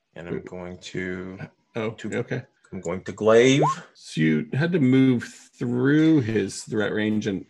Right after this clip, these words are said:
Speaker 2: out of it again?
Speaker 1: No, so I was, so that's why I was, I was kinda playing
Speaker 2: Oh,
Speaker 1: around
Speaker 2: but you're,
Speaker 1: with it.
Speaker 2: like, moving through Mouse as a difficult terrain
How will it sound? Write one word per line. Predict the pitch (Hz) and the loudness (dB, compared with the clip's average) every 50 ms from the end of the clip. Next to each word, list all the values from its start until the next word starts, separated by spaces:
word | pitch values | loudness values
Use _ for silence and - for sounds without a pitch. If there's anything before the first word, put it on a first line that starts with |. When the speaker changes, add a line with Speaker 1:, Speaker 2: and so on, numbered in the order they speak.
| _ - | _ -8
Speaker 2:
out | 110 117 127 | -6 -4 -2
of | 147 151 | -2 -2
it | 170 175 | -2 -2
again? | 185 160 175 175 175 180 190 190 185 175 170 | -4 -4 -4 -4 -2 -2 -2 -4 0 4 6
Speaker 1:
No, | 175 185 185 185 180 175 175 175 175 175 175 | 8 10 10 10 8 8 8 10 10 10 8
so | 160 - - 180 175 170 | 8 6 6 8 8 10
I | 156 175 | 10 8
was, | 185 185 170 147 - - - - - - - - - - - - - - - - - - - | 8 8 6 6 4 -2 -10 -12 -16 -14 -14 -14 -14 -16 -16 -18 -18 -18 -18 -18 -18 -18 -14
so | - - - 156 | -4 0 4 6
that's | 143 165 175 170 170 | 8 6 6 8 8
why | 170 156 143 | 6 8 8
I | 135 | 6
was, | 127 127 113 101 - - | 6 4 0 -2 -4 -2
I | 120 | 0
was | 117 110 110 107 101 - - | 0 0 0 -2 -4 -8 -12
kinda | - - 123 110 - | -10 -8 -6 -6 -4
playing | - - 120 127 | 2 4 6 6
Speaker 2:
Oh, | 135 127 | 8 8
Speaker 1:
around | - 143 | 6 6
Speaker 2:
but | 160 165 | 6 8
you're, | 156 160 | 8 8
Speaker 1:
with | 151 147 | 8 8
it. | |
Speaker 2:
like, | 143 143 131 - | 8 8 6 6
moving | 151 151 156 165 160 160 156 151 147 135 135 131 | 6 8 10 10 10 10 10 8 8 6 4 0
through | - - 143 147 139 | 0 4 6 8 8
Mouse | 131 131 135 139 139 147 139 - - | 10 10 8 8 8 6 6 6 6
as | 143 139 131 131 | 6 6 6 6
a | 139 139 139 | 6 4 2
difficult | 135 123 147 147 135 135 135 143 143 143 139 - _ _ | 2 0 0 -2 -2 0 0 0 0 0 -2 -6 _ _
terrain | - - 139 135 165 | -6 0 4 8 10